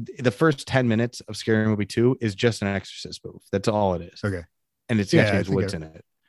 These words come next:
Speaker 2: Doesn't, oh yeah, it, the flies and s-, doesn't he
Speaker 1: Yeah.
Speaker 2: bang the,
Speaker 1: No,
Speaker 2: do they
Speaker 1: he
Speaker 2: have sex
Speaker 1: poops.
Speaker 2: or something?
Speaker 1: He comes in and he poops while he's, like,
Speaker 2: Oh,
Speaker 1: with all the
Speaker 2: okay.
Speaker 1: flies. And then
Speaker 2: <laughs>
Speaker 1: it, honestly, I think it's the funniest scene.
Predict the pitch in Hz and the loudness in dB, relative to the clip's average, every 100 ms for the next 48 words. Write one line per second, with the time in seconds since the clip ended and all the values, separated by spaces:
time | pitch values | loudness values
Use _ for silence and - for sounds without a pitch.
0 | - 147 151 151 139 143 135 110 95 117 | 4 6 6 4 4 4 4 2 -4 -10
1 | 123 113 - 127 117 113 110 104 98 101 | -12 -8 -4 2 2 4 2 2 -2 -6
2 | 104 - - 117 117 120 98 104 104 110 | -8 -10 -6 0 2 2 2 2 0 0
3 | 107 95 - _ - 131 110 110 - 123 | -2 -4 -10 _ -2 4 6 6 6 4
4 | 120 110 - 131 127 139 123 - 143 123 | 4 0 -4 -4 -2 -4 -4 0 0 2
5 | 120 110 107 92 - 98 90 - - _ | 2 4 0 0 2 0 -2 -10 -14 _
6 | _ _ _ _ 104 101 98 98 95 95 | _ _ _ _ 2 2 4 0 -2 -2
7 | 87 92 - 107 98 95 90 85 95 90 | -2 -8 -4 0 2 2 -2 -4 -6 -6
8 | - - _ - 113 110 104 98 98 _ | -8 -20 _ -2 2 4 4 0 -4 _
9 | - - _ _ _ - 143 143 127 156 | -20 -20 _ _ _ -2 -2 0 0 2
10 | 117 110 123 113 - 110 - 113 110 101 | 2 2 0 -6 0 0 2 0 2 0
11 | - 110 101 98 | -2 -2 0 -2